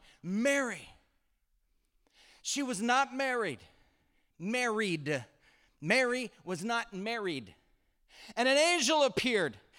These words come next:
and said, "You're gonna be the mother of the Messiah." And she said, "How can this be?" And the angel spoke these words.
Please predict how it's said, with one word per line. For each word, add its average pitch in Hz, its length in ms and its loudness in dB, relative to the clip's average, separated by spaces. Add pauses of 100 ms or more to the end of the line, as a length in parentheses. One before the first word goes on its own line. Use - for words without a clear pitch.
(140)
and 233 180 2
said, 269 320 2
"You're 320 260 0
gonna 311 220 0
be 269 360 -2 (680)
the 196 140 0
mother 240 580 4 (220)
of 190 100 -8
the 202 80 -6
Messiah." 208 580 -4 (200)
And 202 100 -4
she 196 140 -2
said, 185 180 -6
"How 220 280 -4
can 202 240 -10
this 185 180 -12
be?" 151 260 -20 (1300)
And 214 180 2
the 214 160 2
angel 240 500 2 (120)
spoke - 600 -2
these 202 400 -6
words. 185 520 -12